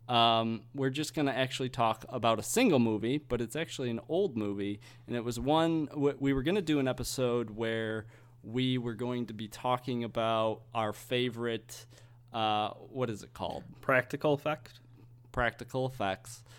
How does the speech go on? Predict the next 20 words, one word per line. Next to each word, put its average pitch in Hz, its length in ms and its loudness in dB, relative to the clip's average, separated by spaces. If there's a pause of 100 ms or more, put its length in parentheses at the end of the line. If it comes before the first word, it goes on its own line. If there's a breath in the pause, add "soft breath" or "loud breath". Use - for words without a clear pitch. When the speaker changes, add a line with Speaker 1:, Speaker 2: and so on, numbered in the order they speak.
(320 soft breath)
Speaker 1:
And, 110 440 0
uh, 110 640 2
we 123 240 -2
both 139 320 0
sort 156 340 -2
of 160 340 -2
chose 175 420 -2
this 180 200 -2
same 185 480 0
movie 131 420 4
because 120 480 -2
it's - 400 -6 (260)
the 127 80 2
most 123 280 0
phenomenal 104 480 -2
movie, 98 580 -6 (340 soft breath)
uh, 98 180 -4
for 104 180 -6
practical 98 580 -4
effects. - 640 -4